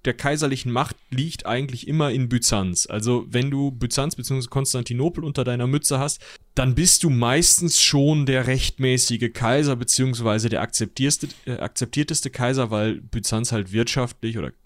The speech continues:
Konstantinopel wirtschaftlich und auch militärisch, äh, von der Menschenmenge her einfach das, das, das Zentrum ist. Also wenn du Konstantinopel unter dir hast, dann läuft's und wenn nicht,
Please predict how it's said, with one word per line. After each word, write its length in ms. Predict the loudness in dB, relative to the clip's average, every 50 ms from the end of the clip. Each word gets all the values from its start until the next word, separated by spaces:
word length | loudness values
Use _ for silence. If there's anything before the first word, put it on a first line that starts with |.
| _ -16 -6
Konstantinopel 640 | -6 -4 -4 -2 -2 -2 0 -2 -2 -2 -4 -4 -2
wirtschaftlich 840 | -2 -2 0 -2 -4 -4 -4 -6 -8 -6 -6 -6 -8 -12 -16 -18 _ _ -6
und 380 | -2 -2 0 0 -2 -4 -4
auch 180 | -4 -4 -4 -4
militärisch, 960 | -4 -4 -4 -4 -4 -2 -2 0 0 0 0 2 0 0 0 -2 -6 -8 -10 -12
äh, 80 | -12 -12 -12
von 220 | -14 -8 -4 -2
der 100 | -2 0
Menschenmenge 600 | 0 0 0 0 -2 -2 -2 -2 -2 -2 -2 -2 -2
her 300 | -2 -2 -2 -2 -2 -4 -8 -14 -14 -14 -6
einfach 300 | -2 -2 -2 -2 -2 -6
das, 240 | -4 -2 -2 -2 -4 _ _ _ -4
das, 300 | 0 0 0 0 -2 _ -4
das 320 | -2 2 4 4 4 4
Zentrum 600 | 4 2 4 2 0 -2 0 -2 0 0 0 -4 -8 -12 -20 -8 -6
ist. 340 | -2 0 0 0 -2 -2 -2
Also 180 | -2 0 2 2
wenn 100 | 2 2
du 60 | 2
Konstantinopel 720 | 0 0 0 0 0 0 0 2 2 2 2 2 2 0
unter 220 | 0 -2 -2 -2
dir 160 | -2 0 0
hast, 240 | 0 0 -2 -2 0
dann 180 | 0 -2 -2 -2 -4
läuft's 540 | -2 2 2 4 4 4 2 0 -2 -2 -2
und 180 | -2 -4 -4 -2
wenn 160 | -2 0 0
nicht, 320 | 0 -2 -2 -4 -10 -12